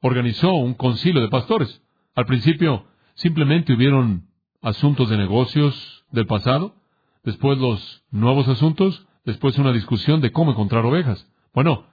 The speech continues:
ellos designaron a un subcomité para investigar el problema de las ovejas perdidas. El subcomité propuso las siguientes ideas. Una gran idea. Eran señales en neón que se apagaban y prendían.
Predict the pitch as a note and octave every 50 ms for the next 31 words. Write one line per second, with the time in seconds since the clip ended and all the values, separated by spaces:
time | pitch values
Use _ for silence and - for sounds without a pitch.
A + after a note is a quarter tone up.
0 | _ _ _ _ - F#3 G3+ A3 G#3 F#3 D3 - - - _ _ _ _ _ _
1 | E3 D#3+ D3 - E3+ F3+ G3 A#3+ C4 A#3+ D#3+ C3 B2 C#3 D3+ C#3 - - C#3+ C3
2 | G#2+ - A#2+ A#2+ A2+ A2+ A2 - - F3 F3+ C3+ - - A#2 A2 A2+ A2+ G#2+ G#2
3 | - _ _ _ _ _ _ - D3 D3 D#3 C#3 - E3+ G3+ G#3 F#3 D#3+ F3+ E3+
4 | F3+ G#3+ B3 A3 E3 C3 A2 A#2 A#2 A2 G#2 F#2+ F#2 - _ - A#2+ A#2+ A2+ -
5 | A#2 A2 C3 C#3 C#3 C#3+ - - D3 D3+ F#3+ A#3+ B3+ G3+ A#2+ - - _ _ _
6 | _ _ - D#3 D3+ - - E3 C#3+ - E3+ D#3 D#3 D3+ D3 G3+ G#3+ G3+ E3 F3
7 | C#3+ - A3 A3+ F#3 - D3+ C3+ B2 A2+ C3 C3+ D#3 D3 E3 C#3+ A2 D3 D3 E3+
8 | F3 B2+ F#2+ - - _ _ _ _ - A#2+ A#2 A#2+ B2+ B2 A#2+ A2+ A2+ D3+ F3
9 | D#3 A#2+ G#2 F#2 - _ _ _ _ _ - C#3+ D#3 F3 E3+ D#3 - - C3+ B2+
10 | C3+ D#3 F3+ G3 G3+ G#3 G3+ G3 D3+ - - - _ _ _ _ _ _ _ _
11 | _ _ _ - C#3+ C#3 C3+ C3+ D3 E3+ E3+ D#3 C3 A2+ A#2 C3+ - _ _ _
12 | _ _ _ _ _ _ _ - C3+ A#2 B2+ B2 - B2+ B2 C#3+ D#3+ D#3+ D#3 D3
13 | - - B2+ B2+ B2+ C#3 D3+ D#3 D3+ D3 C#3 -